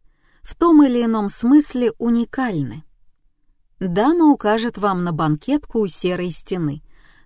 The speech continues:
прямо напротив её стола. Так, всего в нескольких метрах от неё вы и будете проводить по средам послеполуденное время. Столько времени, сколько будет длиться урок Елены,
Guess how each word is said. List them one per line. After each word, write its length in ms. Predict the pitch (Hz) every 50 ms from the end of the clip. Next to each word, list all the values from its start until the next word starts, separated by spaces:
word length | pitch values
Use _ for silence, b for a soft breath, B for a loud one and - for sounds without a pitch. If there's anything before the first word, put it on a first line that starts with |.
| b
прямо 300 | - 294 330 349 339 330
напротив 600 | 285 269 254 - 254 254 269 269 - 254 220 -
её 240 | 226 220 202 208 202
стола. 520 | 196 - - - 214 202 175 151 131 139 - _ _ _ _ _ _ _ _ _ _ _
Так, 240 | - 339 330 - -
всего 320 | - - - 208 214 208
в 60 | 196
нескольких 640 | 208 220 240 220 - - 233 220 214 - 226 220 -
метрах 440 | 220 214 214 208 - 208 185 - -
от 140 | 175 - -
неё 360 | 180 185 185 202 254 285 294 b b b b b b b b
вы 200 | 302 294 359 339
и 40 | 330
будете 420 | 240 277 294 269 285 277 - 247
проводить 520 | - 220 214 196 196 190 175 202 214 165 -
по 100 | - 180
средам 540 | - - 175 170 156 156 196 233 262 269 b b b b b b b
послеполуденное 1120 | - 330 302 - 302 294 - 233 220 202 180 180 190 165 202 202 202 196 196 202 196 190
время. 440 | 175 170 160 151 131 147 160 175 170 _ - - _ _ _ _ _ _ _
Столько 460 | - - - - 339 339 302 - 240
времени, 460 | 185 - 220 254 269 269 269 262 262 269
сколько 440 | - - - 220 202 202 - -
будет 340 | 165 160 190 160 175 170 151
длиться 500 | 175 165 170 196 240 285 - - - 247
урок 360 | 226 190 165 160 147 147 -
Елены, 600 | - 180 185 202 190 175 160 139 135 135 151 160